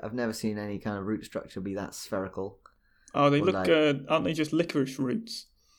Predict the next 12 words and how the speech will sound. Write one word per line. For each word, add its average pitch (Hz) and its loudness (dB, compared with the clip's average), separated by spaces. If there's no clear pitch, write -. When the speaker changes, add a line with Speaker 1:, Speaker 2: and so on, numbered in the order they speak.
Speaker 1:
Licorice 110 -2
roots. 98 -4
Maybe. 143 6
Speaker 2:
Yeah, 143 10
you 131 4
chop 170 4
'em 165 0
Speaker 1:
Yeah. 147 0
Speaker 2:
down 156 8
and 156 0
you 143 2
get, - 2